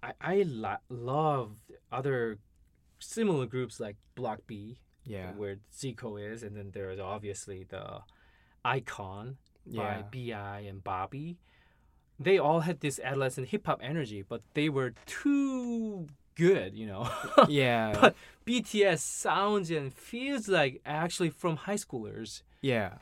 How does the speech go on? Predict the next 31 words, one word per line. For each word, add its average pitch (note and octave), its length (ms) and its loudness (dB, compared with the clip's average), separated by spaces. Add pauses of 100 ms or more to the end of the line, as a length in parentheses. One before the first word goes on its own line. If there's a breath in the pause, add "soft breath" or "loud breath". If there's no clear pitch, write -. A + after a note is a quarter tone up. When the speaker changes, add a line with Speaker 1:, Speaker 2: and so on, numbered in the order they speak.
(120)
Speaker 1:
It's - 280 -16 (400)
it's D3 120 0
Speaker 2:
N-, D#3+ 80 -2
Speaker 1:
immature. E3 560 -2 (120)
Speaker 2:
yeah, C#3+ 160 2
Speaker 1:
It C#3 140 -6
Speaker 2:
not D3+ 200 4
saying G#3 280 2
that D3+ 200 4
they're A#2+ 180 2
not, A2 400 2 (680)
not A#2+ 400 -2
good A2+ 180 -2
singers. A2+ 560 -4
Like, A2+ 180 -6
their, B2 180 2
Speaker 1:
Oh, A#2 280 -12
Speaker 2:
their C#3 180 2
Speaker 1:
awesome. A2 240 -2
Speaker 2:
energy, G#2 480 0 (120)
Speaker 1:
Yeah. C#3+ 280 -12 (120)
Speaker 2:
their, - 360 -2
their B2+ 200 -2
energy B2+ 420 0
is A2 180 -2
authentic. - 680 -8 (340)
Uh, F#2 240 -10 (180)
Speaker 1:
Yeah, - 120 -16
yeah, E3+ 200 -8
I D#3 60 -6
mean, D3+ 240 -4